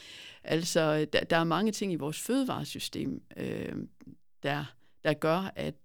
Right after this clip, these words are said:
at der er sultne mennesker og mennesker med en masse livsstilssygdomme. Og så har vi en stor udfordring, mener jeg egentlig også,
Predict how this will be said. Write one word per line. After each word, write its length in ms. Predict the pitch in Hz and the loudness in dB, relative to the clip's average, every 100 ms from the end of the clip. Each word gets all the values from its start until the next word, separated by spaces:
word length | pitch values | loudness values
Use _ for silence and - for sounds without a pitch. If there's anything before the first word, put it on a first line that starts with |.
| - - - | -18 -16 -14
at 240 | - - | -10 -6
der 60 | 143 | -2
er 200 | 143 147 - | 0 -2 -2
sultne 380 | - 196 220 156 | -4 -2 0 0
mennesker 400 | 147 165 - 147 | 0 -2 -4 -4
og 80 | 151 | -2
mennesker 380 | 151 180 - | -2 -4 -6
med 120 | 147 151 | -6 -4
en 60 | |
masse 220 | 151 160 160 | -4 -4 -6
livsstilssygdomme. 920 | 151 165 - 151 151 - - - - - - - - | -6 -8 -8 -8 -8 -10 -8 -8 -8 -12 -20 -20 -6
Og 100 | - | -2
så 80 | 208 | 0
har 180 | 202 214 | 2 2
vi 80 | 180 | 2
en 200 | 160 - | 0 -2
stor 360 | - - 262 185 | -6 2 4 4
udfordring, 560 | 170 196 170 151 156 | 0 -2 -4 -2 -2
mener 280 | 165 202 160 | 0 0 0
jeg 120 | 147 - | -2 -4
egentlig 400 | 202 196 180 - | -2 -2 -2 -6
også, 420 | - - 196 - | -4 -4 -6 -10